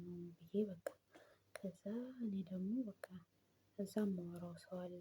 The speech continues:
ቤተሰብ አሉኝ እና ለምንድን ነው ስለው፣ አይ እኔ ስልክ ላንቺ ገዝቼ እሰጥሻለሁኝ፣ ይሄ ስልክ ግን አይሆንም ማለት ነው።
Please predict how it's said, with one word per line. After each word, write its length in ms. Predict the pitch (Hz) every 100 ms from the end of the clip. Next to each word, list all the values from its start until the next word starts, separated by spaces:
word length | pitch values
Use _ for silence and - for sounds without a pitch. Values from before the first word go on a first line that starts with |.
| 180
ቤተሰብ 440 | 180 185 - - - -
አሉኝ 360 | - 170 180 185
እና 140 | 202 277 - - - - - 185
ለምንድን 380 | 180 170 170
ነው 140 | 175 170
ስለው፣ 280 | - 185 233
አይ 160 | 175 196 - _ _ _ _ - _
እኔ 120 | 175 175 196
ስልክ 300 | - 170 -
ላንቺ 300 | - 180 170 -
ገዝቼ 300 | 214 170 - -
እሰጥሻለሁኝ፣ 760 | - 226 - 190 180 - 285 294
ይሄ 200 | - 175
ስልክ 240 | - _ -
ግን 200 | 165 240
አይሆንም 460 | 190 170 185 196 220
ማለት 280 | 175 170 165
ነው። 140 | -